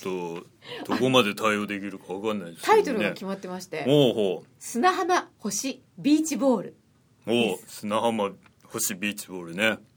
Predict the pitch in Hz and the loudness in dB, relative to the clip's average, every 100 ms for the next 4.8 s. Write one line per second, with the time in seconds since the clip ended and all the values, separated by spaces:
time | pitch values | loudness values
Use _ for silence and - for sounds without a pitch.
0 | _ - 220 208 370 415 - 539 262 220 | _ -4 -4 -4 -4 -2 0 0 -2 -4
1 | 240 320 302 175 180 185 - 139 143 - | -6 -8 -12 -8 -6 -6 6 6 6 -2
2 | 208 196 294 294 320 311 302 302 285 302 | -14 -8 -8 -4 -4 0 -2 -2 -6 -6
3 | 190 - 185 180 - - 240 262 254 247 | -10 -8 -4 -2 -4 0 0 2 -2 -2
4 | 247 - 247 247 208 170 160 - | -4 -4 -2 -2 -4 -4 -4 -4